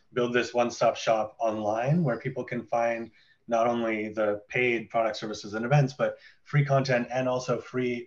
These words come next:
uh, experiences, events, love streams, and hangouts, and really connect people to each other. And then as we build that community, to create physical centers and spaces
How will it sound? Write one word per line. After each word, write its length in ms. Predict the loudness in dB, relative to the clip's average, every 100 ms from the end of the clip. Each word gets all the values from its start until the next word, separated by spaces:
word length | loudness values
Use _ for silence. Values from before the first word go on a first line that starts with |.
| -2
uh, 120 | -2
experiences, 640 | -2 -6 0 2 2 -2 0
events, 320 | 2 2 -2 _ -20 -2
love 180 | 0 0
streams, 420 | 0 -2 -2 -4
and 100 | -6
hangouts, 420 | 0 2 2 0
and 220 | -6 -8 -12 _ _ 0
really 200 | 2 2
connect 380 | 0 -4 -4
people 260 | -4 -4 -6
to 140 | -6
each 160 | -6 0
other. 340 | 2 0 -4 -10 -20 -20 _ -4
And 100 | -2
then 320 | 0 -2 -6 -12 _ _ _ _ _ _ _ -4
as 180 | -2 0
we 60 |
build 280 | 0 2 2
that 220 | 0 -2
community, 420 | 0 2 2 0
to 140 | -4 -8
create 460 | -4 -2 -2 -4
physical 400 | -6 -6 -6 -6
centers 640 | -8 -6 -2 -2 -4 -6 -8
and 160 | -10 -10
spaces 640 | -6 -6 -4 -10 -12